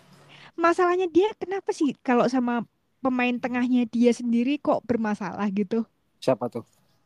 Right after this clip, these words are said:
Speaker 1: Matt Skinner. Nggak
Speaker 2: Oh.
Speaker 1: Vilde, nggak Jackie Groenen, nggak Christy Hansen. Ab-, em, ini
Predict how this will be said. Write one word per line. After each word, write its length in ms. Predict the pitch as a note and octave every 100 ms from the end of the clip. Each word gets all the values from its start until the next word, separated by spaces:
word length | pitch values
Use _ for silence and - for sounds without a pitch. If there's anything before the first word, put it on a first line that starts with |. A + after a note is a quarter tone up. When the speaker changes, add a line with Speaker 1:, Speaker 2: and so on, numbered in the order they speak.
| _ - - -
Speaker 1:
Matt 240 | D#4+ E4
Skinner. 320 | - E4+ E4 F#4 - _ _ _ _ _ -
Nggak 320 | F#3+ E3+ -
Speaker 2:
Oh. 0 |
Speaker 1:
Vilde, 880 | F#3 G#3 A#3 A#3 C4 B3+ B3 B3 E3+
nggak 320 | F#3+ F#3+ D3+ A3
Jackie 240 | F#3 G3
Groenen, 560 | F3+ G#3 A#3+ B3+ B3+ A#3
nggak 160 | F#3
Christy 240 | A#3 - G3+
Hansen. 720 | G#3 B3 C#4 D4 C#4+ D4 D4+ - _ _ _ - -
Ab-, 320 | - F#3+ A2+ - G#2 -
em, 400 | D4 D#4 - -
ini 560 | D#3 B3+ C#4 C#4 C#4